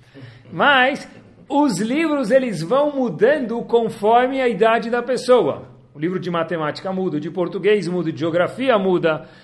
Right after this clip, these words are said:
Os livros didáticos, eles mudam conforme a idade da pessoa. É incrível, se a gente for olhar, quando a gente vai numa messibá do Humash de uma criança de três anos de idade, ou quatro, cinco anos de idade, ou a idade que for,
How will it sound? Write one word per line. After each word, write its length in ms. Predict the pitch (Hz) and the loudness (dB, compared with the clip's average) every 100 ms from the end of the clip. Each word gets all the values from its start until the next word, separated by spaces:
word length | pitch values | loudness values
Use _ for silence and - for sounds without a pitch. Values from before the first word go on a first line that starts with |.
| _ _ | _ _
Os 140 | 151 143 | -8 -4
livros 280 | 262 262 | -2 -2
didáticos, 600 | 180 220 254 254 226 196 | -2 0 0 0 -6 -6
eles 160 | 226 170 | -4 -4
mudam 320 | 214 254 240 | -2 0 0
conforme 420 | 214 165 214 226 | -2 -4 -4 -4
a 60 | 226 | -4
idade 400 | 165 202 202 160 | -2 -2 -2 -2
da 120 | 151 | -4
pessoa. 600 | 151 139 - 131 95 92 - _ - | -2 -6 -4 -6 -6 -12 -20 _ -8
É 100 | 190 | -6
incrível, 640 | 208 185 254 160 180 185 | -4 -2 -2 0 0 -2
se 140 | 185 | -4
a 40 | 160 | -4
gente 280 | 185 214 208 | -4 -4 -4
for 200 | 185 185 | -2 -2
olhar, 480 | 151 131 160 - - - - - _ _ | -2 -4 -6 -12 -20 -20 -20 -20 _ _
quando 200 | - 156 | -8 -6
a 20 | 196 | -4
gente 180 | 190 | -2
vai 160 | 170 240 | 0 0
numa 160 | 233 208 | 0 -2
messibá 560 | 202 202 185 165 226 | -2 -4 -2 2 2
do 140 | 233 214 | 2 -2
Humash 480 | 196 180 214 180 | -2 -2 -2 -2
de 100 | 143 | -4
uma 160 | 190 190 | -4 -4
criança 580 | 180 185 214 196 170 160 | -2 0 0 -4 -2 -2
de 360 | 160 180 165 131 | -2 -2 -2 -4
três 320 | 170 208 208 196 | -2 0 0 -2
anos 180 | 185 | -4
de 100 | 143 | -6
idade, 440 | 151 165 196 156 135 | 0 2 2 0 -4
ou 100 | 123 | -6
quatro, 460 | 143 185 165 127 | -2 0 0 -6
cinco 300 | 135 214 214 | -10 -8 -2
anos 240 | 196 175 131 | -2 -2 -6
de 80 | 135 | -4
idade, 320 | 160 143 127 | -4 -4 -6
ou 20 | |
a 20 | |
idade 280 | 135 170 147 | -4 -4 -4
que 120 | 139 | -10
for, 400 | 139 160 214 214 | 0 6 6 4